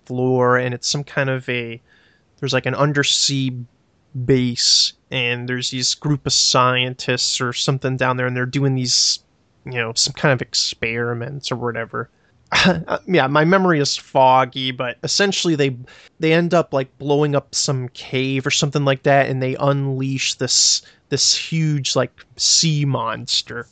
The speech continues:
Eventually it, like, gets inside of the space station, and it just, like, systematically s-,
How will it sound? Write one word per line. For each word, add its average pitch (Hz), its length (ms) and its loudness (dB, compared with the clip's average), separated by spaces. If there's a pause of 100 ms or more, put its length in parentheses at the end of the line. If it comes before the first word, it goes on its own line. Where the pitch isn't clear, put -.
(180)
Eventually 165 440 2
it, 135 60 -2
like, 131 220 -4
gets - 260 -4
inside 131 680 2
of 123 80 -12
the 139 60 -8
space 123 520 -6
station, 127 480 -8
and 127 80 -6
it 120 80 -10
just, - 200 -8
like, 127 160 -4
systematically 135 800 -4
s-, - 240 -4